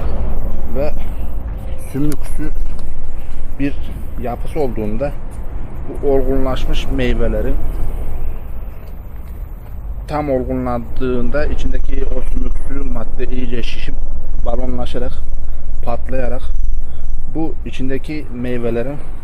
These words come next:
saatte otuz altı kilometre hızla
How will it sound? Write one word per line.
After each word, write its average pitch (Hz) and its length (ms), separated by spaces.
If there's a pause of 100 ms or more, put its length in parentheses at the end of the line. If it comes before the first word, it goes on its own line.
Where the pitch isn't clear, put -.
(960)
saatte 120 400
otuz 135 280
altı 127 260
kilometre 113 460
hızla 117 460